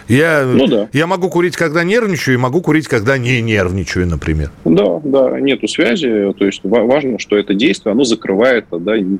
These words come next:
Speaker 2: большое количество потребностей. А ещё, наверное, а, вы, э,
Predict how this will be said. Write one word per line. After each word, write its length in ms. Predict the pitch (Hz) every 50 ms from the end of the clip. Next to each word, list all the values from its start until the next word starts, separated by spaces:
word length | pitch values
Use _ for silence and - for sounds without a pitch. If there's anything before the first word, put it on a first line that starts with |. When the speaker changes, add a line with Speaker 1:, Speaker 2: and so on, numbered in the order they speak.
| 90 -
Speaker 2:
большое 280 | - 98 95 - 151 -
количество 320 | - 101 117 - - -
потребностей. 640 | - - 90 - - 87 76 - _ - - - 78
А 20 |
ещё, 180 | - - - 180
наверное, 480 | - 101 104 135 135 117 104 92 85 - - - - - -
а, 500 | - 82 87 87 87 85 82 82 82 82
вы, 300 | 82 95 123 127 117 104
э, 240 | 90 69 76 85 85